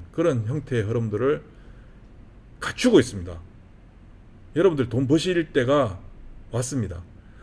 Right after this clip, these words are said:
제가 요즘 시장을 보면서 느끼는 게 뭐냐면, 제가 주식시장에 지금 삼십 몇 년째 있는데, 아마 제가 주식 죽을 때까지, 주식하는 인생, 제가 뭐 죽을 때까지 주식하겠습니다마는, 죽을 때까지 아마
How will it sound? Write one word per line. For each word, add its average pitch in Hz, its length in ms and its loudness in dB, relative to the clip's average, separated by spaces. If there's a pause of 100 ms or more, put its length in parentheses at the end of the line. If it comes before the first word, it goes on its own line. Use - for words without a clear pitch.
(340)
제가 160 320 10
요즘 160 200 6
시장을 156 300 4
보면서 139 260 2
느끼는 131 420 2
게 131 140 6
뭐냐면, 107 640 2 (140)
제가 127 220 0
주식시장에 135 420 -2
지금 113 180 -4
삼십 160 320 -6
몇 127 100 2
년째 127 260 0
있는데, 104 520 2 (920)
아마 151 260 4
제가 147 220 6
주식 196 420 -2
죽을 240 240 6
때까지, 98 480 -2
주식하는 135 540 0
인생, 101 340 -2 (140)
제가 113 220 0
뭐 104 140 -4
죽을 156 240 2
때까지 104 220 -2
주식하겠습니다마는, 104 840 -6 (1120)
죽을 214 280 8
때까지 160 680 4
아마 160 340 2